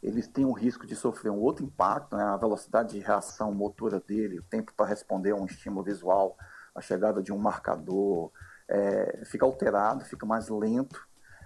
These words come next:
e ele pode sofrer um outro impacto, né? E desenvolver um, um, uma síndrome que é,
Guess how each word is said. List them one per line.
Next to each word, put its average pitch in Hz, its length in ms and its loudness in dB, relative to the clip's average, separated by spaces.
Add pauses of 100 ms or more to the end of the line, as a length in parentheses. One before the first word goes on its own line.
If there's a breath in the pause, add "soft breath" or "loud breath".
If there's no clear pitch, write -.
(280 loud breath)
e 120 640 2
ele 113 140 0
pode 123 240 4
sofrer 139 240 0
um 151 80 4
outro 151 220 0
impacto, 151 420 0 (240)
né? 123 300 0
E 110 80 -2
desenvolver 113 580 0
um, 110 460 -2
um, 104 360 -6
uma 101 220 -2
síndrome 208 540 -2
que - 120 -6
é, 101 240 -2